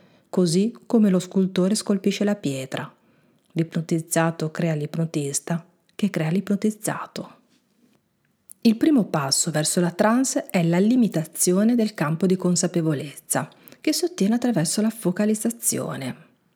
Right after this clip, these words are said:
Se mi concentro sul respiro, ad esempio, non dovrò preoccuparmi di cosa fanno le mie mani, dove poggiano i piedi, quali abiti e accessori indosso. Se fisso lo sguardo in un punto, quello diventerà il centro della mia attenzione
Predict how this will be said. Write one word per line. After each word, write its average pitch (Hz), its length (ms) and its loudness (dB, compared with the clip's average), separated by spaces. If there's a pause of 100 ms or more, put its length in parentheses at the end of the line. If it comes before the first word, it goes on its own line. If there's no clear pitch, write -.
(440)
Se 170 120 2
mi 165 120 2
concentro 180 560 0
sul 160 220 -2
respiro, 147 640 -4
ad 143 100 -2
esempio, 147 680 -4 (280)
non 233 140 4
dovrò 247 240 4
preoccuparmi 143 720 0
di 139 80 -4
cosa 156 240 -2
fanno 151 300 -2
le 143 100 -4
mie 139 160 -6
mani, 170 400 2
dove 147 220 -2
poggiano 143 320 -6
i 135 80 -8
piedi, 175 440 -2 (200)
quali 190 360 2
abiti 190 340 2
e 175 40 2
accessori 165 560 -2
indosso. 127 800 -6 (520)
Se - 220 -12
fisso 151 240 -4
lo 147 100 -2
sguardo 151 340 -4
in 135 60 -6
un 139 160 -10
punto, 139 800 -10
quello 160 480 -2
diventerà 143 520 -6
il 143 80 -8
centro 143 420 -6
della 135 160 -8
mia 135 160 -12
attenzione 139 840 -8